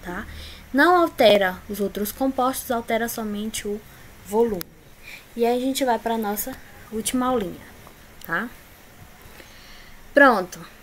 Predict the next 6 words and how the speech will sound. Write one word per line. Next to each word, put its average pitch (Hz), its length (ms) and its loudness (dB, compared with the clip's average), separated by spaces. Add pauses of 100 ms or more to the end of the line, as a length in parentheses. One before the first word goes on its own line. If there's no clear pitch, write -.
(240)
Propriedades 285 640 8
coligativas. 262 920 2 (100)
Pessoal, 220 400 2
as 185 140 -2
propriedades 302 520 6
coligativas, 185 920 -2